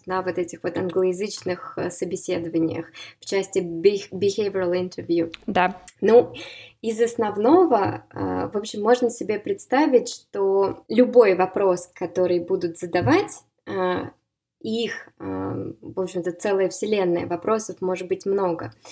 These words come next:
Speaker 1: Но проверяют какие-то основные вещи. То есть за каждым вопросом поведенческого интервью, где попросят рассказать о себе, где вс-, попросят вспомнить какой-то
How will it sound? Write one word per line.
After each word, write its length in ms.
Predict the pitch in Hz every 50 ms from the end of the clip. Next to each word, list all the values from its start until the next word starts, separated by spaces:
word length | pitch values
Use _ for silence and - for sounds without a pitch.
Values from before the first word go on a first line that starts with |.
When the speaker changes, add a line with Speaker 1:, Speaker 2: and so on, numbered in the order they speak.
| - - - - - -
Speaker 1:
Но 140 | - 202 196
проверяют 580 | 196 208 208 196 202 202 247 311 370 359 330 -
какие-то 640 | - 196 - - 262 277 262 - 233 214 202 202 -
основные 440 | 202 - - 208 214 226 240 240 220
вещи. 260 | 202 180 - - -
То 80 | - 180
есть 80 | 170
за 100 | 202 202
каждым 440 | 196 - 226 233 226 - 208 196 190
вопросом 560 | 180 - - - 214 208 196 - - 185 170
поведенческого 720 | - 190 190 190 190 202 196 190 - - - - 170 180 175
интервью, 520 | 175 175 - 185 175 196 233 302 349 320
где 160 | - - 190
попросят 500 | 175 185 170 - - 196 196 - - _ -
рассказать 500 | 170 165 - - 170 170 170 165 165 -
о 40 | 160
себе, 460 | - - 208 214 254 269 269 254 247
где 220 | 220 185 190 175
вс-, 320 | - - - - - - _ _ -
попросят 520 | 190 185 - 190 185 185 - - 165 -
вспомнить 520 | - - - - 190 185 180 175 170 165 -
какой-то 680 | - 170 160 - 175 165 170 - - 143 143 - -